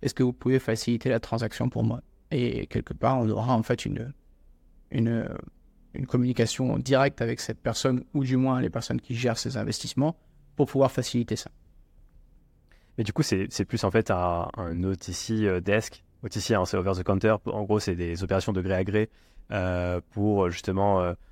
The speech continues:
Speaker 2: quand on fait une grosse transaction, de pas, euh, avoir un mauvais prix parce que l'order book, donc le carnet d'ordre, serait assez, euh, limité en termes de volume. Mais donc là, ça veut dire que c'est,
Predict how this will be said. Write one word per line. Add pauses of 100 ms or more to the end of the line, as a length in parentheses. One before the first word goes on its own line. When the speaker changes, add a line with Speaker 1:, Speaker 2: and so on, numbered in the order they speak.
(160)
Speaker 2:
quand
on
fait
une
grosse
transaction,
de
pas,
euh, (380)
avoir
un
mauvais
prix
parce
que
l'order
book,
donc
le
carnet
d'ordre,
serait
assez,
euh,
limité (380)
en
termes
de
volume. (540)
Mais
donc
là,
ça
veut
dire
que
c'est,